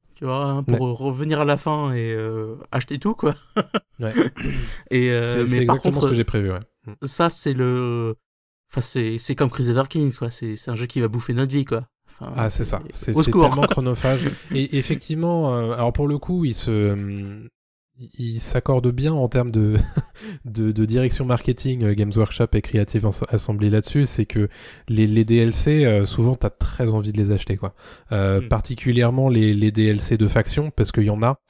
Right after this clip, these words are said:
Speaker 2: Et ça, c'est vraiment dommage, je trouve,
Speaker 1: Bah,
Speaker 2: euh,
Speaker 1: surtout
Speaker 2: que tu doives
Speaker 1: que
Speaker 2: acheter des factions en D L C.
Speaker 1: ils connaissent bien leur public, hein, Game Workshop, euh,
Speaker 2: Ouais.
Speaker 1: parce qu'ils savent qu'ils ont des fans de telle faction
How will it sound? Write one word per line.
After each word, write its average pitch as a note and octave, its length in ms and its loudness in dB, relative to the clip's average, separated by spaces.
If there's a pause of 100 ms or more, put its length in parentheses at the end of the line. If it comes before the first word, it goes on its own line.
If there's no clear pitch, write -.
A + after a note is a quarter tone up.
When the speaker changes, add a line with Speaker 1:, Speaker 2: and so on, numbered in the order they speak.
(400)
Speaker 2:
Et A#2 40 -6
ça, C#3 160 2
c'est B2 140 0
vraiment A2+ 260 2
dommage, F#2+ 280 0
je G2 120 -4
trouve, A2 240 -2 (220)
Speaker 1:
Bah, G2+ 120 2
Speaker 2:
euh, F#2 120 0
Speaker 1:
surtout A3+ 320 2
Speaker 2:
que - 60 4
tu - 80 4
doives G3+ 140 8
Speaker 1:
que G3 40 6
Speaker 2:
acheter F3 260 2
des G#2 100 4
factions G#2+ 480 -4
en F#2+ 140 -2
D G2 80 0
L F2+ 100 0
C. - 140 -14 (480)
Speaker 1:
ils D3+ 100 -2
connaissent F3 300 0
bien A3 140 4
leur F#3 120 -2
public, G3+ 400 -4
hein, E3 80 -2
Game C#3+ 180 0
Workshop, C#3+ 320 -2 (220)
euh, B2 180 -4
Speaker 2:
Ouais. A#2 100 0
Speaker 1:
parce A#2+ 180 -2
qu'ils C#3 200 -4
savent F#3 220 0
qu'ils C#3+ 320 -2
ont D#3 80 0
des D3 120 -2
fans D#3+ 160 -2
de C#3 120 -2
telle F3+ 180 -2
faction G3+ 460 -6